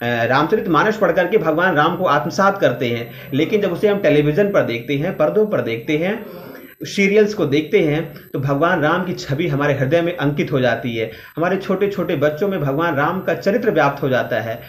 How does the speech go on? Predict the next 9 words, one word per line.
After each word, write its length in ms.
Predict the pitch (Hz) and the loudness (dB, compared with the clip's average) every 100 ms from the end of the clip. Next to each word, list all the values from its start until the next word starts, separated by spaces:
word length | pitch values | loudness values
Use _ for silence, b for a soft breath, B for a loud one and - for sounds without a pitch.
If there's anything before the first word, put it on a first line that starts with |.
| B B | B B
तो 60 | 151 | -2
मेरा 140 | 185 | 2
ये 120 | 202 202 | 4 4
उद्देश्य 560 | 160 131 180 220 220 | 2 2 4 4 4
है 60 | 202 | 2
और 100 | 202 | 2
मेरी 160 | 196 | 0
परिकल्पना 580 | 202 131 127 190 202 196 | 0 0 2 0 2 0
है 280 | 135 113 | 0 -2